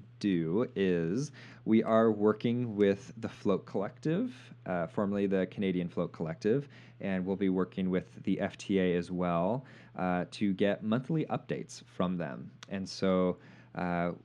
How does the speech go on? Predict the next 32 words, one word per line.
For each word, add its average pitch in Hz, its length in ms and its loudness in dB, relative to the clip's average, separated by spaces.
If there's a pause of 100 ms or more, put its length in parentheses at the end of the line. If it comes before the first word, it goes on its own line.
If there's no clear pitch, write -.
(180)
we're, 104 260 2
we're 113 140 2
still 175 280 2
working 151 320 2
out, 131 220 2
fine-tuning 117 680 2
the, 92 420 4
the 98 100 0
minutia 104 680 0
on 113 180 0
this 120 240 -2
of 92 80 -2
how 95 200 2
we're 92 120 0
gonna 90 260 -2
execute - 520 -4
this, - 480 -2
uh, 92 260 -4
because 92 500 -4
recording 101 460 2
and 95 80 -2
producing 92 420 -2
the 90 80 -6
show - 220 -6 (180)
is, - 220 -10
is 104 160 -6
a 98 60 0
decent 92 340 -2
amount 92 220 -2
of 101 100 -8
work, 139 300 2
and 90 160 -2